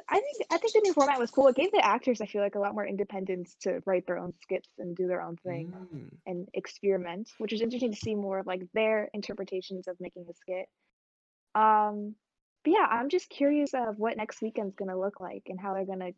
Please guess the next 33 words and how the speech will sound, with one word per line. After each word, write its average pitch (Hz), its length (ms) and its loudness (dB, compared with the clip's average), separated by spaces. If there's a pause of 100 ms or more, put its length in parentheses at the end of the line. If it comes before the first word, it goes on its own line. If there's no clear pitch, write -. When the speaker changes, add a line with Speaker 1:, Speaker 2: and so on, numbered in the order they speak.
(140)
Speaker 1:
keep 196 160 -6
moving, 190 480 -4 (260)
you 190 100 -6
know, 175 180 -6
the 180 100 -8
stories 190 440 -2
along 180 440 -4 (100)
and 180 100 -16 (160)
keep - 180 -6
producing 202 360 0
things. - 260 -14
'Cause 262 140 4
then 339 100 0
again, 277 240 2
they're 226 120 0
all 233 140 -2
filming 254 360 -2
in 196 80 -6
their 190 120 -4
homes. 214 600 -6 (560)
So, - 160 -4
like, 202 160 0 (380)
what's, 226 320 -6 (160)
what's 220 200 -6
the 240 100 -2
most 214 240 -2
that 214 100 -4
you 196 60 -2
can 196 120 -6
do 202 100 -2
inside 185 300 -8
your 170 100 -6
home? 202 440 -12